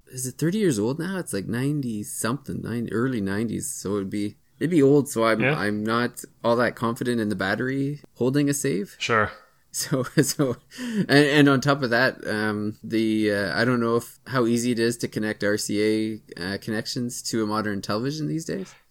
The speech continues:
Speaker 2: Yeah, you p-, can probably buy some sort of a H D M I cable for N E S. Um, y-, like, you'd be surprised, but, uh,
Speaker 1: Yep.
Speaker 2: still, um, yeah, no, I understand.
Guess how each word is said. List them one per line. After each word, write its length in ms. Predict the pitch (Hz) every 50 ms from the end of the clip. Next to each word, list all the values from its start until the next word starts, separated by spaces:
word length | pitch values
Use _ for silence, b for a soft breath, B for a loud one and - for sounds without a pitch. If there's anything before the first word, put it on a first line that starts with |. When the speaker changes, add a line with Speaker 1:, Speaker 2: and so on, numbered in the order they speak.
| _ _
Speaker 2:
Yeah, 180 | - 151 147
you 160 | 151 151 151 151
p-, 120 | - 165
can 200 | - - 180 170
probably 400 | - - 208 202 175 143 127 117
buy 280 | 98 107 107 110 110 107
some 180 | - - 117 -
sort 220 | - 117 110 107
of 140 | 101 95 92
a 340 | 98 98 95 95 95 95 -
H 260 | 113 110 107 - -
D 80 | 135 120
M 140 | 107 104 101
I 120 | 101 101
cable 520 | - - 117 107 104 95 98 98 95 92
for 240 | 87 - - 104 104
N 160 | 104 104 104
E 120 | 107 107 104
S. 380 | 101 101 98 - - - -
Um, 640 | - 113 107 98 95 95 95 95 95 95 92 92 101 _ _ _ _ 135
y-, 140 | 117 110 117
like, 200 | 120 113 104 -
you'd 160 | 127 117 104
be 80 | - -
surprised, 600 | - 123 101 - 104 104 101 95 95 - - - - _ _
but, 280 | 107 98 - - - 104
uh, 300 | 101 98 95 92 90 90 B B B B B B B
Speaker 1:
Yep. 200 | 147 151 - _ _
Speaker 2:
still, 560 | - - - - - 127 107 98 95 92 - - 139
um, 500 | 120 107 101 101 98 95 95 95 92 90 - _ _ _ _ _ _ _
yeah, 260 | 127 113 101 98 98 117
no, 160 | 113 110 110
I 140 | 107 107 107
understand. 480 | 104 98 92 - - 104 98 95 95